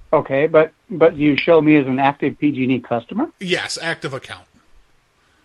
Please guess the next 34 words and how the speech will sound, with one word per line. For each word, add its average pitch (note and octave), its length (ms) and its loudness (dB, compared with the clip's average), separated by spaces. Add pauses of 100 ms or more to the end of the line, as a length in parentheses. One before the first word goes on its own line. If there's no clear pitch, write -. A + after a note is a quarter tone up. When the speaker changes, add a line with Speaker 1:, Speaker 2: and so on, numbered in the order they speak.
(580)
Speaker 2:
And D3 140 -8
because D3+ 260 -4
we've E3+ 140 -2
been F3 140 -4
having F3+ 280 -6
problems D#3 800 -8
with C#3+ 340 -12
the B2 300 -14
computer C#3 400 -14
systems, E3+ 580 -10 (300)
they've D3+ 160 -6
been C#3+ 180 -6
registering C#3 480 -8
showing C#3+ 520 -6
that C#3 120 -12
the C#3+ 80 -12
power C#3 340 -8
is C3+ 180 -8
out, C#3 480 -10 (460)
uh, A2+ 440 -10
but C#3 220 -12
then C3+ 240 -10
the B2 120 -12
power C3 360 -10
is A#2 180 -10
actually A2+ 540 -10 (100)
on. G3 500 -8 (500)
So - 180 -6
that's C#3+ 260 -6
why D3+ 140 0
we're C#3+ 180 -8
calling D3 340 -8
to - 120 -14
confirm. A#2+ 680 -10